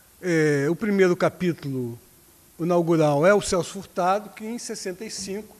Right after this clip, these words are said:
escreve um texto dizendo o seguinte: Eu tenho aqui, é um, é uma coisa genial, porque ele pega a estrutura produtiva e ao lado coloca a estrutura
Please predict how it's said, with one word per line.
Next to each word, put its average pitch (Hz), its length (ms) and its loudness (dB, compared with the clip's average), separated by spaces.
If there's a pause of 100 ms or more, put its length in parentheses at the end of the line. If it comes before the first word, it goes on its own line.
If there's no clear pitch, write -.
(340)
escreve 202 360 -4
um 208 100 -8
texto 190 460 -4
dizendo 180 240 -10
o 190 40 -12
seguinte: 143 520 -10 (440)
Eu 190 120 -6
tenho 214 260 -6
aqui, 165 460 -10 (240)
é 214 40 -14
um, 226 80 -10 (120)
é - 40 -12
uma 247 120 -4
coisa 262 240 -8
genial, 196 540 0
porque 151 220 -12
ele 202 120 -8
pega 202 340 -2
a - 0 -
estrutura 185 480 -6
produtiva 196 680 -4
e 196 40 0
ao 185 100 2
lado 190 160 2
coloca 190 340 -2
a - 20 -10
estrutura 202 420 -6